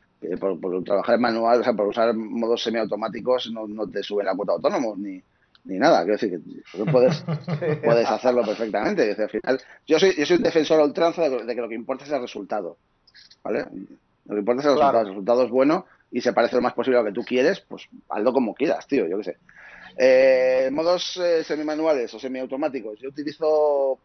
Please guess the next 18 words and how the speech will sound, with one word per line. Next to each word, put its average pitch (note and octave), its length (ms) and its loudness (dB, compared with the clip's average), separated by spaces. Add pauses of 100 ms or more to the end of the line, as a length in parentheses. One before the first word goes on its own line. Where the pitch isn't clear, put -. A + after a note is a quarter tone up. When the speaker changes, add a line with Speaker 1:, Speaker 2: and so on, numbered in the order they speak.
(120)
Speaker 1:
por A#2+ 180 0
lo A#2 120 -2
general, B2+ 580 0 (380)
por G#2 160 -6
lo G2+ 100 -6
general, G#2+ 440 -2 (100)
en G#2+ 300 -10
tema B2 200 0
de B2 60 2
escénica, C#3+ 540 0
prioridad A#2+ 580 2
a B2+ 40 0
la, A#2 120 0
a G2 180 -4
la F2+ 360 -6
velocidad F#2 340 -6
de F#2+ 60 -4
obturación. G2 420 -6